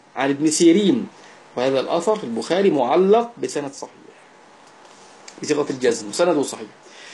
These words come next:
معلق وبصيغة الجزم وسنده صحيح، وصله ابن حجر في التعليق، في التغليق، تغليق التعليق. فالبخاري يروي عن ابن سيرين أن رجلًا قال لكريه،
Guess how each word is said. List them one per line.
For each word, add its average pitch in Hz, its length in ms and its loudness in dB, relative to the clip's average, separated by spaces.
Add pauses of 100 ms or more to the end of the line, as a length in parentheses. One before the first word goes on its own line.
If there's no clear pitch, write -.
(720)
معلق 220 520 0
وبصيغة 151 640 -2
الجزم 180 420 2
وسنده 151 1500 -2
صحيح، 196 320 -10 (680)
وصله 160 280 0
ابن 147 140 0
حجر 156 220 -2
في 139 140 -6
التعليق، 127 720 -6 (800)
في - 60 -8
التغليق، 127 440 -4 (240)
تغليق 135 380 -2
التعليق. 113 380 -8 (1160)
فالبخاري 127 1080 -2
يروي 240 280 6
عن 214 100 2
ابن 202 180 0
سيرين 196 420 2
أن 240 200 -2
رجلًا 254 440 0 (100)
قال 247 460 2 (1300)
لكريه، 196 840 4